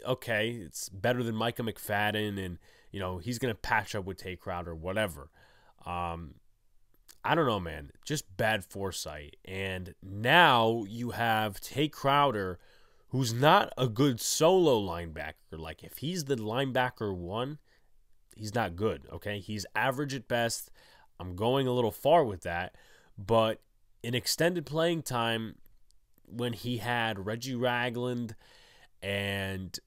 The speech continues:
uh, Jalen Smith and Benardrick McKinney,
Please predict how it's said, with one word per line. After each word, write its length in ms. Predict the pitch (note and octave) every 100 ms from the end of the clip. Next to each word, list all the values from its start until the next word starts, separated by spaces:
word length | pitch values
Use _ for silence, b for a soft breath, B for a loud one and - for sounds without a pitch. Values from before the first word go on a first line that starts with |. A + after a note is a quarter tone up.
| -
uh, 460 | E2 F2+ F2+ F2 E2+ F2 -
Jalen 420 | A#2+ C3 B2+ A2+
Smith 1000 | - - G#2 A#2 A#2+ B2 A#2+ - - - _ _ _ -
and 120 | F#2
Benardrick 500 | G2 G#2+ B2+ A#2 B2
McKinney, 760 | A2+ G#2 - B2 B2 B2 B2